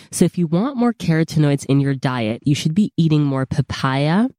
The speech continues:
mango, yams. Think back to those islanders we talked about at the top of the episode. They had smooth skin, living on an island. You can imagine the sun damage they were exposed to,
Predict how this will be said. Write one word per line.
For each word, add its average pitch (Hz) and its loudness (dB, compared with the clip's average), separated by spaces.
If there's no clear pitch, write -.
mango, 139 0
yams. 135 0
Think 160 -2
back 165 -4
to 180 -4
those 180 2
islanders 151 0
we 131 0
talked 131 -4
about 131 0
at 120 -6
the - -6
top - -4
of 127 0
the 127 0
episode. 127 -4
They 143 0
had 139 -2
smooth 147 0
skin, 165 -2
living 135 0
on 185 2
an 202 2
island. 139 2
You 131 0
can 143 0
imagine 135 2
the 170 4
sun 151 0
damage 135 -2
they 131 0
were 127 0
exposed - -4
to, 170 2